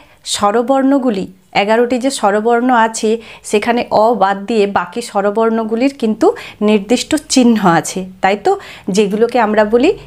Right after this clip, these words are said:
কার চিহ্ন। তো সে সম্পর্কেও আমরা জেনেছি। তো আজকে আমরা জানবো, এই যে ব্যঞ্জন বর্ণ আছে বা আমাদের বাংলা বর্ণমালায়, সেই ব্যঞ্জন বর্ণের সাথে যখন কার চিহ্নগুলি যুক্ত থাকে, তখন তার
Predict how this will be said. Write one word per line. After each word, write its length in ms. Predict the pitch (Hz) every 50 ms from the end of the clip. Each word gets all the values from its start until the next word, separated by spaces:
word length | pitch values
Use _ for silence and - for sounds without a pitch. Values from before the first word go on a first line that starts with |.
| - - - -
কার 200 | 285 262 240 240 - -
চিহ্ন। 460 | - 202 180 180 185 185 185 180 185 - - - - -
তো 80 | -
সে 200 | 277 - - 269
সম্পর্কেও 540 | 269 - 294 294 294 285 311 311 294 - 311 311
আমরা 220 | 294 285 285 294
জেনেছি। 500 | 262 - 277 262 262 247 233 - 320 403 - - - - - - -
তো 60 | - - -
আজকে 440 | 254 254 269 262 - - - 392 392
আমরা 240 | 359 302 262 247 233
জানবো, 680 | 190 - 208 175 175 190 202 226 294 240 214 247 - - - - - - - -
এই 180 | 220 277 294
যে 120 | 262 330 302
ব্যঞ্জন 680 | 226 - 220 196 208 220 247 254 220 330 370 349 311
বর্ণ 340 | 208 208 190 180 175 180 180
আছে 340 | 170 165 160 - - 269 277
বা 100 | 254 220
আমাদের 300 | 185 185 180 190 196 196 196 - - - - -
বাংলা 380 | 180 190 190 190 190 202 214
বর্ণমালায়, 800 | 202 185 190 175 185 190 233 269 285 240 - 170 170 185 233 - - - - -
সেই 200 | - - 254 254
ব্যঞ্জন 640 | 214 190 202 196 185 185 190 202 190 247 269 277 269
বর্ণের 360 | 294 285 285 277 294 311 311
সাথে 640 | 311 - - 233 185 190 190 - 269 247 220 226 247
যখন 420 | 220 226 190 190 - 262 269 285 285 - - - - _ -
কার 220 | 220 214 220 226 220 226
চিহ্নগুলি 680 | - 294 294 294 294 302 302 254 302 285 311 339 339 214 180 220
যুক্ত 300 | 233 233 - - - 294
থাকে, 440 | 285 - - 185 185 - 170 - - - - - - _ _ _ -
তখন 520 | - 196 196 196 - - 285 254 247 269 285 - - _ _ -
তার 180 | 220 226 254